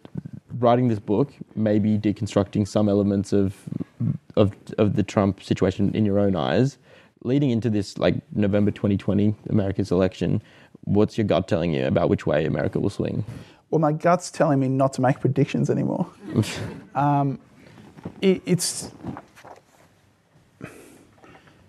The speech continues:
Speaker 2: there are really profound structural elements to the American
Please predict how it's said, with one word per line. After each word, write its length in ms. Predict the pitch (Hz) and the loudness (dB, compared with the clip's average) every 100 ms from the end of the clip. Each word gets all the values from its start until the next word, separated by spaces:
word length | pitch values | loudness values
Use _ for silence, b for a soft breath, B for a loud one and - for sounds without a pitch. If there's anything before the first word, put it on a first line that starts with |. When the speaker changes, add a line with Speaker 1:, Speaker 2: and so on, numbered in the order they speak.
| b b _ _ _ | b b _ _ _
Speaker 2:
there 140 | 160 | -2
are 100 | 160 | 0
really 300 | 156 175 185 | 2 0 0
profound 960 | 180 185 170 - 143 147 143 143 139 135 - _ _ _ | -2 -4 -4 -4 0 2 4 2 0 -4 -14 _ _ _
structural 800 | - - 147 147 - - 151 143 | -12 2 4 4 2 -2 0 0
elements 460 | 135 135 135 127 - | 0 0 0 -2 -8
to 140 | - | -4
the 140 | 156 143 | -2 0
American 600 | 147 147 151 160 151 | 0 2 2 2 0